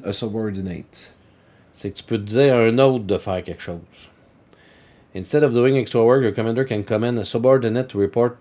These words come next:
Speaker 2: to the reading room. Ah, tu peux, tu peux prendre un autre de tes bonhommes puis de l'amener, si tu veux, en, avec un, avec ton commander.
Speaker 1: Ah, ok.
Speaker 2: Puis, a commander who has resolved a line of mission can then resolve the same line again.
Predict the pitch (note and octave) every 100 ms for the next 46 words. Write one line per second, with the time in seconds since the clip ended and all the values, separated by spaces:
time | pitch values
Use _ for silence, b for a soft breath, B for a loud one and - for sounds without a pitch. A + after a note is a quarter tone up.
0 | - G2+ F#2+ G2+ A2 G#2 A2 B2 - C3+
1 | C3+ b b b b b b - A2+ A2+
2 | - B2 C3 A2+ C3 C#3+ A2+ G2+ G2+ F#2+
3 | G2 A2 A#2 A2 G2+ - F2+ F#2 F#2 F#2+
4 | G2 A2 G#2+ - _ _ _ _ - -
5 | - F2 G2 G2 F2+ E2 E2 E2 F2 -
6 | F2 F2 F#2 E2+ F#2 E2+ E2 F2 E2+ _
7 | _ - C3+ D3 D3+ D#3 D#3 D3+ C#3 -
8 | C#3 D3+ C#3+ C3 A2 F#2 - _ - G2+
9 | G2 _ F#2 G#2 A#2 A#2 D3+ B2+ A2+ A2+
10 | C3 A#2+ A#2 B2+ A2+ G#2 C3+ C3+ A#2 G#2
11 | B2+ A#2 G#2+ A#2 G#2 - C3+ B2+ A#2+ A#2+
12 | A2 F2+ G#2 G#2 F#2+